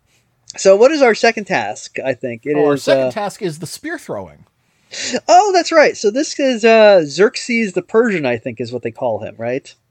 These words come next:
Speaker 2: Yes. And this is a pretty quick but, uh, good sequence where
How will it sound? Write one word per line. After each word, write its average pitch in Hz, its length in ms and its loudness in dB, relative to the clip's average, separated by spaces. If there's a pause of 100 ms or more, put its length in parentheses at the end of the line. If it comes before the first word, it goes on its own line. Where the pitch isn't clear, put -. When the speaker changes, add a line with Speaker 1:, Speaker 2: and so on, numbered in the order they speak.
(420)
Speaker 2:
Yes. 147 640 -10 (220)
And 131 380 -8
this 180 220 -10
is 175 120 -10
a 147 360 -6 (100)
pretty 214 240 -8
quick - 380 -14
but, 180 340 -6
uh, 156 240 -4
good 170 300 -8
sequence 185 500 -14
where 147 280 -8